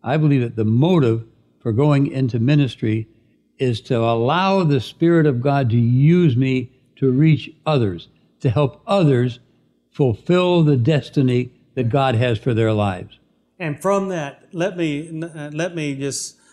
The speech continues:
Speaker 2: uh, just, uh, ta-,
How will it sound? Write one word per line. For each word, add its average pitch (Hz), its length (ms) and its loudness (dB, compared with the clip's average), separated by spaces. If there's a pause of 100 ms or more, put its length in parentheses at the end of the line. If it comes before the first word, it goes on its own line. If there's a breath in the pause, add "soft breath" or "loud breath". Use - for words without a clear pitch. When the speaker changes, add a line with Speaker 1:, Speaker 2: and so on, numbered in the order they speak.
(120)
Speaker 2:
uh, 131 180 -14 (180)
just, 143 300 -12 (960 soft breath)
uh, 135 180 -20 (180)
ta-, 170 360 -6